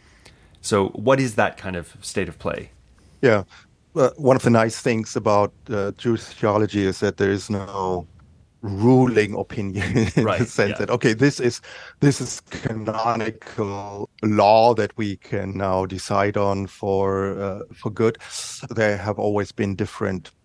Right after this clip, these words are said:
Speaker 2: uh, interpretations and understandings, and that's part of rabbinic doing Torah. It's not just
Speaker 1: Mm.
Speaker 2: interpreting something that, that the text is, but interpreting, uh, the,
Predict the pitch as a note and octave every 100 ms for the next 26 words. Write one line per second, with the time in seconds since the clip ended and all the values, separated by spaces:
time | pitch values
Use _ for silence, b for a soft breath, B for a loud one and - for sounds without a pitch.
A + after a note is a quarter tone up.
0 | _ - G2+ G2 G2+ - G#2 F#2+ - -
1 | G2 G2 F2 - G#2 G2+ F2 G#2 F#2+ F#2
2 | - - F#2 F2 F#2 - G2 F#2 F2 E2+
3 | - b b b - G2+ - B2 G2 -
4 | - F#2 F#2 G2 - A2 G2+ - G#2 G2+
5 | F#2+ F2+ - F#2+ G#2 - G2 F#2 b b
6 | b _ - G2+ - G2 G2 F#2+ - -
7 | G2 - - - - - _ G#2+ - G2+
8 | - - A2 - G#2 F#2+ - - B B
9 | B B B2 G#2 - - A#2 A#2 - A#2
10 | - G#2 G2+ G2+ G2+ G2 F#2+ F#2 F#2+ F2+